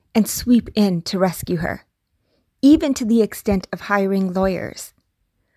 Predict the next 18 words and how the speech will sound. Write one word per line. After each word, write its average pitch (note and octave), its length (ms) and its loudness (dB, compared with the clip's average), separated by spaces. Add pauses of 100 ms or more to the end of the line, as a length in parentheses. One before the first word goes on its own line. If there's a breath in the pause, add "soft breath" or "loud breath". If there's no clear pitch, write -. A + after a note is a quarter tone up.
(220)
But A3 140 4
as G#3 160 4
my F3+ 140 -2
fifteen-year-old A#3+ 1120 -2 (180)
Aliana G3+ 640 0
explained F#3 460 -2
so G3 340 0
eloquently, F#3+ 800 -2 (600 soft breath)
that A3+ 180 -2
this A3+ 240 0
was C4+ 160 -2
her B3+ 260 2
battle F3 460 -2 (100)
and G3+ 260 0
I G3 140 0
had A3 280 0
to A3+ 160 -6
trust - 540 -10